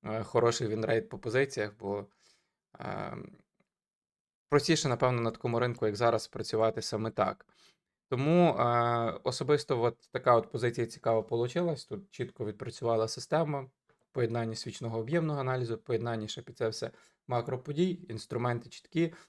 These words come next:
тому впевненість, е, в цій позиції була, це не рандом. Знову ж таки, ви бачили про те, що я писав і в Діскорді перед відкриттям позиції,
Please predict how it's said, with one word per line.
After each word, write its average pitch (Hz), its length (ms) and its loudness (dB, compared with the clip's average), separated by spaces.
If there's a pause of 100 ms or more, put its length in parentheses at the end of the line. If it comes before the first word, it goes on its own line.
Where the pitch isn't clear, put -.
тому 120 200 -2
впевненість, 120 640 -2
е, 107 120 2
в 101 60 -6
цій 120 160 -10
позиції 113 500 -6
була, 156 280 0
це 117 220 -4
не 117 240 -2
рандом. 135 540 -2
Знову 120 220 -6
ж 120 60 -14
таки, 113 220 -8
ви 104 120 -4
бачили 107 380 -2
про 107 160 -12
те, 113 120 -2
що - 140 -8
я 107 80 -4
писав 113 300 -6
і 110 80 -6
в 113 40 -10
Діскорді 165 480 -2
перед 143 220 -6
відкриттям 131 480 -6
позиції, 117 520 -6